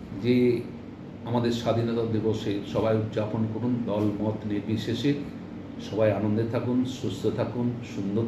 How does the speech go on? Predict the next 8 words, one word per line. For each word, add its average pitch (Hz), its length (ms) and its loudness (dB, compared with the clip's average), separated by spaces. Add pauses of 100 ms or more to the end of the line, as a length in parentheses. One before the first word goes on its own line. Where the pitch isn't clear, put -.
থাকুন। 143 280 2 (600)
এবং 180 480 8
ইউথদের 151 420 8
উদ্দেশ্যে 139 500 2
বলবো, 113 440 2 (520)
তোমরা 147 360 8
শুধু 175 560 4 (200)
সরকারি 151 720 6